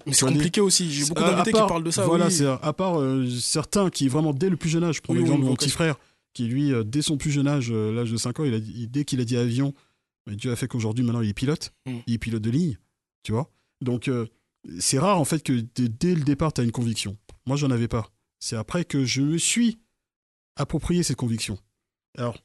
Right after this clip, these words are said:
Speaker 2: militaire, donc quinze jours après, je reçois ma convocation pour aller à Hourtin. Et, euh, donc, j'y vais et tout. Donc, euh, je, je m'en souviens encore. C'était mon papa et mon oncle qui me raccompagnent à la gare à Saint-Lazare. Mon père,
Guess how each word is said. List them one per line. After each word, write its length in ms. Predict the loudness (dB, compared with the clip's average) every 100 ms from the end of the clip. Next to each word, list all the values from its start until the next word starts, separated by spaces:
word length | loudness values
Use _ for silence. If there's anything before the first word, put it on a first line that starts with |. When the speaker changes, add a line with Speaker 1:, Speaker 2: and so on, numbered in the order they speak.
| _ -8
Speaker 2:
militaire, 420 | -6 -4 -4 -4 -6 _ -14
donc 340 | -10 -10 -8
quinze 160 | -8 -6
jours 120 | -8
après, 200 | -10 -10
je 80 | -12
reçois 200 | -10 -10
ma 80 | -10
convocation 420 | -10 -8 -6 -8
pour 140 | -6
aller 200 | -4 -2
à 120 | 0
Hourtin. 340 | -2 -4 -4 -4 _ _ -20 -20 -8
Et, 160 | 0 2
euh, 240 | 2 2 0
donc, 180 | -2
j'y 160 | -2 0
vais 420 | 2 2 4 2
et 40 | 2
tout. 180 | 0 0
Donc, 240 | 0 0
euh, 80 | -2
je, 380 | -2 -2 -4 -6 -12 _ _ _ -4 -4 -2
je 100 | -2
m'en 100 | 0
souviens 320 | 0 0 2
encore. 360 | 2 2 2 0 _ _ -20 -14
C'était 220 | -6 0
mon 160 | 4 4
papa 380 | 2 0 2 2
et 40 |
mon 180 | 4 4
oncle 160 | 2 2
qui 80 | 0
me 100 | 0
raccompagnent 380 | 0 0 0 2
à 40 |
la 80 | 0
gare 200 | 0 0
à 60 | 0
Saint-Lazare. 580 | 0 2 2 2 0 -4 _ _ _ _
Mon 120 | -2 2
père, 220 | 2